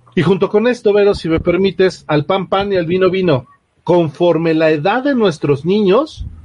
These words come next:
no le digas, "Ay, no pasó, no pasó, la, la, la, la, la, la". No, señor, confróntalo. Las cosas sucedieron, ahora atiéndelas. Siempre a nivel del niño, siempre a nivel de la niña, no son adultos chiquitos.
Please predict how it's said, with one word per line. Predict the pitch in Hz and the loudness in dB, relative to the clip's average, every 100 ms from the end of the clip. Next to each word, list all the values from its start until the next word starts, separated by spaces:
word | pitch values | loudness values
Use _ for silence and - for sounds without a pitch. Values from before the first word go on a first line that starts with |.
| - - - - | -10 -10 -14 -4
no | 165 214 | 2 4
le | 247 | 2
digas, | 233 226 202 | 2 0 0
"Ay, | 254 285 | -2 0
no | 277 | 0
pasó, | 277 254 269 | -2 0 0
no | 269 | -2
pasó, | 262 233 254 | -2 -2 0
la, | 240 262 | 0 2
la, | 320 302 | 2 2
la, | 285 | 2
la, | 277 269 | 2 4
la, | 254 254 | 4 4
la". | 240 233 | 2 2
No, | 165 165 135 | 2 2 2
señor, | - 127 113 92 | -2 -4 -4 -4
confróntalo. | 127 123 170 202 160 107 - _ _ _ - | -4 0 0 2 0 -4 -8 _ _ _ -2
Las | 131 | -2
cosas | - 185 226 | 0 -2 -2
sucedieron, | - 151 147 185 214 277 285 | -4 -2 0 2 2 2 0
ahora | 156 147 160 202 226 | 0 2 2 2 0
atiéndelas. | 139 185 214 180 113 - - - - | -6 -4 -2 0 -2 -6 -20 -20 -18
Siempre | - 180 196 196 190 | -6 0 0 0 -2
a | |
nivel | 156 156 147 | 2 2 2
del | 147 160 | 0 0
niño, | 180 185 185 | -2 0 -2
siempre | - 180 160 160 | 0 -2 0 0
a | |
nivel | 147 151 | 2 2
de | 147 | 2
la | 147 | 2
niña, | 165 180 190 196 | 0 0 0 2
no | 151 160 180 | 2 4 2
son | 165 - 190 185 180 | -2 -4 0 0 0
adultos | 165 160 170 175 147 | 0 0 0 -2 -4
chiquitos. | 151 170 165 117 - | -8 -6 -6 -6 -10